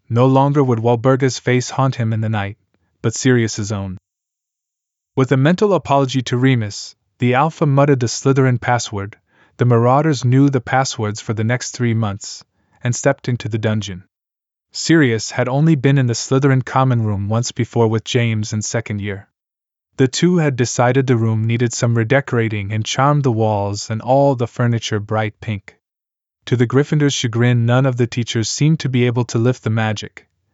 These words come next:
and the spell didn't wear off for two months. Looking at the dungeon now, Sirius could say nothing had changed, save for the color. A disgustingly aristocratic shade of green added a splash of arrogance throughout the entire room,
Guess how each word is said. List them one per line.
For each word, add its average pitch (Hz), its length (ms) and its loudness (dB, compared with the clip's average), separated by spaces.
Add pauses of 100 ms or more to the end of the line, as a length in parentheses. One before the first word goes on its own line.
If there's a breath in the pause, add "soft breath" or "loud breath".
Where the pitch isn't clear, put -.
(140)
and 120 140 0
the 123 60 2
spell 147 420 2
didn't 139 340 0
wear 120 200 -2
off 123 240 -2
for - 180 -8
two 117 220 -4
months. 98 400 -8 (1200)
Looking 175 340 0
at 160 120 0
the 143 80 2
dungeon 123 420 0
now, 104 380 -6 (180)
Sirius 170 580 2
could 127 180 -2
say 135 220 0
nothing 135 380 0
had 117 180 -2
changed, 104 600 -6 (260)
save 127 380 0
for - 140 -6
the 107 120 -4
color. 104 380 -8 (680)
A 127 60 0
disgustingly 170 800 2
aristocratic 147 720 0
shade 127 360 2
of 113 120 -2
green 120 320 2
added 117 260 -2
a 110 80 -2
splash 139 500 -2
of 117 140 -6
arrogance 117 420 -2
throughout 120 360 0
the 117 100 0
entire 120 400 0
room, 101 400 -4